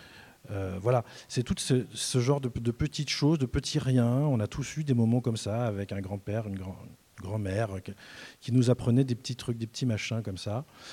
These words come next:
qui sont aussi de l'éducation et qui sont aussi de la transmission, euh, qui sont la vie tout simplement.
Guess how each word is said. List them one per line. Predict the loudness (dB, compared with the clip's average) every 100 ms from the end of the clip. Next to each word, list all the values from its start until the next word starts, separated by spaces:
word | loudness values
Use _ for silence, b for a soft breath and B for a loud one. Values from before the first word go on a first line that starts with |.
| B B -10
qui | 0
sont | 0 6
aussi | 4 6 2
de | 2
l'éducation | 2 2 0 2 0 2
et | 0
qui | -2
sont | 0
aussi | 0 0 -2
de | 0
la |
transmission, | 0 -2 -2 -4 -2 -2 -2 B B B B B
euh, | -6 -4
qui | -4 -6
sont | 0 2
la | 2
vie | 0
tout | -6
simplement. | -2 -4 -2 -4 -4